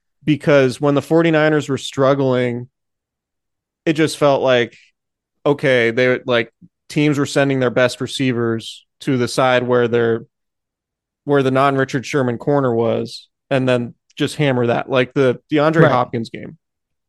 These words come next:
Speaker 2: Yeah.
Speaker 1: Like,
Speaker 2: Yes.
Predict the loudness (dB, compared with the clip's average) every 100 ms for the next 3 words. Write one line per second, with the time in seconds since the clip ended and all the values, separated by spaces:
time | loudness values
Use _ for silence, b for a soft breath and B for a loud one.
0 | _ _ _ _ 2 2 -2 _ _ _
1 | _ _ _ _ _ _ -4 -4 -4 -2
2 | -2 -2